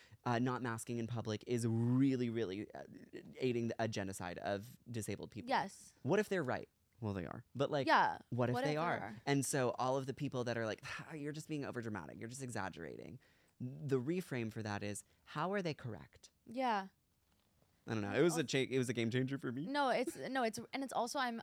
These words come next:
Speaker 2: I'm big on making things as simple as they possibly can be
Speaker 1: Mm.
Speaker 2: so that it's tangible.
Speaker 1: Yeah.
Speaker 2: That is very tangible. That is
Speaker 1: Yeah.
Speaker 2: tangible work to be doing in your brain constantly, daily, as you move through the world.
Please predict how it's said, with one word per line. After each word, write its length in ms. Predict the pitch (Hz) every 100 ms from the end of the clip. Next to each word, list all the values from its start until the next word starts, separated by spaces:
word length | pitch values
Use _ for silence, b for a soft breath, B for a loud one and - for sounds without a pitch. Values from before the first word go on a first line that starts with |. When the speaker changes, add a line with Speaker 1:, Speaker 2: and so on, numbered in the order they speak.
| -
Speaker 2:
I'm 260 | 240 233 180
big 180 | 233 247
on 300 | 277 311 320
making 360 | 208 202 240 233
things 180 | 233 220
as 100 | 220
simple 280 | 208 190 202
as 120 | 208
they 100 | 190
possibly 460 | 196 185 - 202 196
can 180 | 196 185
be 380 | 175 175 247 202
Speaker 1:
Mm. 300 | 123 117 101
Speaker 2:
so 40 | 262
that 80 |
it's 160 | 220 -
tangible. 720 | - 180 196 202 247 277 302
Speaker 1:
Yeah. 160 | - 240
Speaker 2:
That 60 |
is 100 | 294
very 260 | 208 208 226
tangible. 640 | - 196 180 180 139 101 -
That 100 | 208
is 60 |
Speaker 1:
Yeah. 100 | 170 139
Speaker 2:
tangible 560 | 240 214 220 226 254
work 360 | 208 208 196 - -
to 180 | 214
be 140 | 202 196
doing 340 | 180 160 156
in 140 | 151 160
your 80 |
brain 340 | 127 98 - - _ _ _ _ _ _
constantly, 640 | - 185 180 - 85 69 196 _ _
daily, 480 | 202 175 135 - 196 -
as 240 | 202 196 185
you 60 |
move 180 | 190 175
through 140 | - 175
the 80 |
world. 300 | 107 78 76